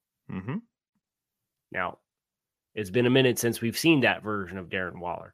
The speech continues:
Speaker 2: He's looked awesome in camp. If you could tell me the Giants are gonna get seventeen games or fifteen games of that Darren Waller, they're gonna be really happy. I think Bellinger's a really nice complementary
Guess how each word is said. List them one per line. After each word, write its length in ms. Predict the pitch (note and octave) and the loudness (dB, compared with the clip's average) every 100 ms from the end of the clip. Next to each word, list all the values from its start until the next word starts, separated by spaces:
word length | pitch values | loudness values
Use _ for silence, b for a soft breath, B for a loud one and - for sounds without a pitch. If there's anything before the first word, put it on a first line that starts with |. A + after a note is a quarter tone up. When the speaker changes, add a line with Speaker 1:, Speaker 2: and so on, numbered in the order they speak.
| _ | _
Speaker 2:
He's 360 | - - C#3+ - | -10 2 4 4
looked 260 | G#2+ E2+ A2 | -2 0 4
awesome 360 | A#2 - E2+ | 4 2 -10
in 80 | D#2+ | -14
camp. 320 | - G#2+ D#2+ _ _ _ _ _ _ _ _ _ _ _ _ _ _ _ _ _ _ | -10 -8 -10 _ _ _ _ _ _ _ _ _ _ _ _ _ _ _ _ _ _
If 200 | A#2+ G#2+ | -4 0
you 140 | B2 D3 | 2 4
could 160 | C3+ | 4
tell 160 | - C3 | 6 6
me 140 | C3 | 6
the 100 | A#2 | 4
Giants 340 | G#2 A#2+ B2 A#2+ | 6 6 6 4
are 60 | A#2 | 0
gonna 140 | A#2 | 0
get 220 | A2+ G#2+ | 0 -2
seventeen 580 | - A#2 A#2 A2 A#2+ A#2+ | 2 2 2 0 0 2
games 540 | A#2 B2 C3 B2+ - | 2 4 2 0 -4
or 180 | F#2+ F2+ | -6 -6
fifteen 560 | - C3 - C#3 B2+ A#2+ | -2 -4 -2 -2 0 2
games 440 | B2 B2+ C3 A2+ | 2 2 0 -2
of 220 | G#2 F#2 - _ _ _ _ | -4 -6 -14 _ _ _ _
that 300 | F2+ A#2 C3 | 6 8 8
Darren 300 | C3+ C3 B2 | 6 6 6
Waller, 420 | A#2+ C3 D3+ F#3+ - _ _ _ _ _ _ _ - | 6 6 6 2 -8 _ _ _ _ _ _ _ 2
they're 120 | C3 | 6
gonna 120 | C3+ | 6
be 80 | A#2+ | 6
really 240 | A#2 A2 G2+ | 4 2 2
happy. 420 | A#2+ - - _ _ _ _ _ _ _ b b b - | 2 0 -8 _ _ _ _ _ _ _ b b b 0
I 100 | B2+ | 4
think 160 | C3+ A2+ | 4 6
Bellinger's 400 | C3 C3 B2+ A#2+ | 6 6 2 0
a 60 | |
really 200 | A#2 A#2+ | 0 2
nice 220 | A#2 A2 | 2 0
complementary 1040 | - - B2 B2+ B2 A#2 A2+ G#2+ G#2 G2+ | -2 0 0 2 0 2 0 -2 -4 -8